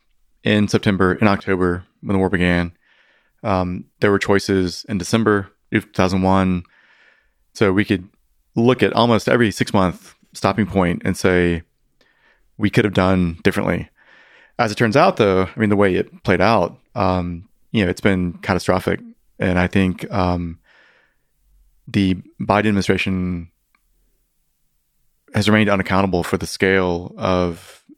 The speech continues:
the strategic and humanitarian and ethical failure that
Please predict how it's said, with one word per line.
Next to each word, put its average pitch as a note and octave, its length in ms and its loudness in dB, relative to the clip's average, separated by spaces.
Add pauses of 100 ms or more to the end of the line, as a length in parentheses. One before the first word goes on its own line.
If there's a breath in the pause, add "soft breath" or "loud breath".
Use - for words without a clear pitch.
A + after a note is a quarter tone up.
the F#2 140 0
strategic F#2 680 0 (340)
and F#2 180 -4
humanitarian F2+ 840 2
and E2+ 380 -4
ethical F#2+ 240 -4
failure F2 520 0
that F#2 180 -2